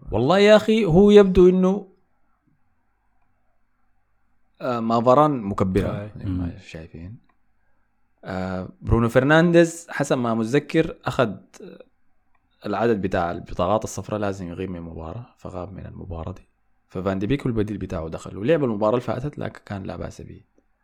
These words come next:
Speaker 1: آه، رونالدو دخل، يلا دي هي المشكلة، إنه دخول رونالدو بيشيل راشفورد كسترايكر.
Speaker 3: مم.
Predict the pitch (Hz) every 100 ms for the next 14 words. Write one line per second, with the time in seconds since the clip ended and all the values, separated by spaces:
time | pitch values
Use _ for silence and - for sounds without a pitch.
0 | _ _ _ _ _ _ _ _ _ -
1 | 104 110 127 185 240 208 220 226 190 220
2 | 202 196 196 151 107 107 104 139 - -
3 | 98 139 147 117 - 107 104 110 147 156
4 | 131 113 139 131 117 - 123 127 117 -
5 | 92 - 95 90 - - - - _ -
6 | _ - - _ 101 98